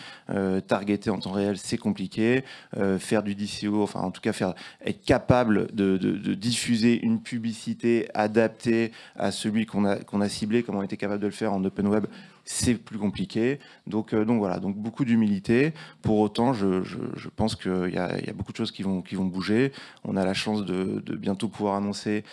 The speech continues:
un partenariat avec, euh, avec M six, euh, qui est comparable, euh, sous certains aspects à ce que, ce que T F un et Carrefour, euh, viennent d'annoncer, euh, avec, euh, effectivement cette double capacité, euh, à la fois de donner au monde de la télé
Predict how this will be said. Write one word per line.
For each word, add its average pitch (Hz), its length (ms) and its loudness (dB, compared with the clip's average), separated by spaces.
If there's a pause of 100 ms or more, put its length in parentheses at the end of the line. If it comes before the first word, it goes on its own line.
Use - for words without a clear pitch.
(220)
un - 120 -4
partenariat 101 720 2
avec, 92 260 -2
euh, 90 240 -2
avec 95 240 -4
M 98 140 -2
six, 107 420 -6
euh, 85 180 -8
qui - 140 -14
est 101 40 -14
comparable, 101 580 -4 (400)
euh, 98 520 -2
sous 117 220 -4
certains 113 400 0
aspects 107 280 -2
à 104 260 0
ce - 80 -6
que, 92 320 -6
ce - 80 -8
que 92 100 -8
T 98 220 -2
F - 140 -8
un 98 100 -2
et 95 40 -4
Carrefour, 101 380 -6
euh, 92 260 -2
viennent 98 220 -2
d'annoncer, 98 580 0 (420)
euh, 92 600 0
avec, 101 340 -2
euh, 98 280 0
effectivement 107 560 0
cette 95 280 -4
double 113 300 2
capacité, 104 800 -2 (400)
euh, 95 180 2
à 117 140 4
la 117 80 6
fois 120 320 2
de 101 100 -6
donner 110 500 4 (120)
au 107 80 0
monde 113 320 4
de 110 60 6
la 104 120 2
télé 107 400 0